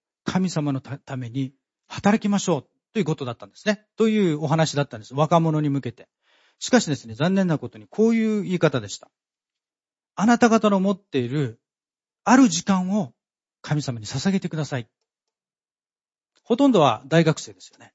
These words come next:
若い大学生が中心でした。聞いてるのがね。「ある時間を捧げてください。神様のために働きましょう」って言ったら、みんなが「アーメン」と言って、こう、なんて言いましょうか。それを納得するわけですよね。ところが、全時間と言わなかったんですね。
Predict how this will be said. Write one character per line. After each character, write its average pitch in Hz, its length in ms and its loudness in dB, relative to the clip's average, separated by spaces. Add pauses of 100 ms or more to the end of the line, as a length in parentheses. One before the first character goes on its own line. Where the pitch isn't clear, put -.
若 139 280 -4
い 110 180 -10
大 135 200 -4
学 139 180 -4
生 110 160 -16
が 98 80 -20
中 - 160 -14
心 117 140 -14
で 107 60 -20
し - 60 -18
た。 104 80 -20
聞 - 140 -12
い - 40 -10
て 127 100 -14
る - 80 -20
の - 60 -20
が - 80 -20
ね。 160 100 -16 (720)
「あ 214 120 2
る 247 120 6
時 190 120 -4
間 208 220 4
を 202 40 2
捧 185 260 0
げ 208 100 0
て 196 100 -2
く 170 60 -10
だ 170 100 -2
さ 151 160 -4
い。 127 100 -6 (520)
神 165 180 -2
様 143 140 -4
の 135 80 -4
た 120 100 -12
め 113 60 -12
に 110 80 -12
働 190 280 -2
き 208 80 -6
ま 196 100 -2
し - 100 -4
ょ 160 100 2
う」 - 20 -12
っ - 20 -12
て - 80 -20 (240)
言 131 100 -10
っ - 20 -20 (140)
た 139 80 -4
ら、 110 180 -6 (260)
み 160 80 -4
ん - 20 0
な 160 80 2
が 156 180 6
「ア - 20 4
ー 196 40 2
メ 208 140 4
ン」 165 120 -2
と 127 80 -10
言 120 60 -10
っ - 40 -20
て、 110 240 -12
こ 104 320 -18
う、 - 580 -20
な 143 60 -2
ん 123 40 -6
て 117 80 -18
言 - 20 -20
い - 20 -20
ま - 40 -20
し - 100 -20
ょ - 20 -20
う - 40 -20
か。 - 60 -20
そ - 140 -8
れ 135 60 -4
を 107 180 -10
納 151 140 -2
得 156 160 -2
す - 100 -12
る 143 80 -2
わ 113 80 -6
け - 80 -20
で - 60 -20
す - 80 -20
よ - 80 -20
ね。 - 160 -20 (640)
と 208 80 -4
こ 226 80 2
ろ 214 100 4
が、 123 240 -2
全 277 320 8
時 190 160 0
間 185 220 2
と - 80 -8
言 135 100 -4
わ 170 60 -2
な 180 80 -6
か 165 80 -6
っ 151 60 -8
た 135 120 -10
ん 110 40 -14
で 101 60 -20
す - 160 -20
ね。 - 140 -20